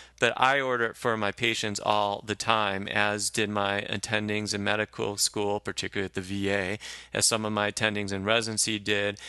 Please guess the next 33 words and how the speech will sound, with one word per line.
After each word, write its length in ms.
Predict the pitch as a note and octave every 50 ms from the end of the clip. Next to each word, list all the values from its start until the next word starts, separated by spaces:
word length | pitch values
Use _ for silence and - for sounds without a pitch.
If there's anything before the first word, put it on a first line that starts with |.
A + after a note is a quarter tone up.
| - - - -
and 200 | - E3+ F3+ F3
as 280 | - F#3 G3+ G#3+ G3+
does 220 | F3 F#3 F3+ E3 C#3
the 100 | C3+ A#2+
surgical 680 | - - C#3 C3+ B2 B2+ B2 - A#2 G#2+ G#2+ G#2 G#2
trauma 400 | G#2 - - A#2+ A#2 A2+ A#2 A#2
service 440 | G#2+ - - G#2 G2+ G2 G2+ G2 -
at 240 | - G2+ F#2+ - -
my 180 | G2 F#2+ F#2 F2+
hospital. 760 | F2+ G2 F#2+ G2 G#2 - - - G#2 G2 F#2 F#2 F#2 F#2 - - - - - - - - - - _ -
The 440 | C#3+ C3+ C#3+ D3 D3 C#3+ C#3 - - - _ _ _ _ -
various 680 | G#3+ C3+ C3+ F3+ G3 G3+ G#3 G3+ G3 F#3 E3+ - -
effects 480 | D3 B2+ - - D3 C#3+ C#3+ D3 - -
of 80 | C3 -
alcohol 640 | - B2 A#2 A#2 - - B2 A2 A2 G#2+ G#2+ G#2+
on 160 | - A#2 A2+ A2
the 80 | G#2+
different 340 | G#2+ - B2+ - - A#2 A2 -
organs 640 | - B2+ B2+ B2+ C3 B2+ A#2 A#2+ A2+ A2 A2 G#2+
that 120 | - G#2+ -
you 80 | A2
must 240 | A2+ A2 G#2 - -
think 220 | - C3 C3 -
about 420 | - A#2 A2 A#2 A2 A2 A2 A2 -
are 160 | A2 G2 F#2+
numerous, 800 | G2 G#2 A2+ A#2+ C3 C3 B2+ B2 A#2 A#2 A#2 A#2 A2+ A2 - G#2+
as 120 | G2 F#2
we 140 | G2+ G2+ G2
all 160 | F#2+ F#2+ F#2+
know. 560 | G2 G#2 A2+ A2+ A2 A2 A2 A2 G#2+ G#2+ G2+ - - - - - - - -
Um, 260 | - - - - - - -
booze 300 | C3+ C3 B2+ B2+ A#2+ A2
depresses 880 | A#2 A#2 - - A#2+ A2+ A2 G#2+ - A#2 A2 G#2+ G#2+ G#2 G2 - -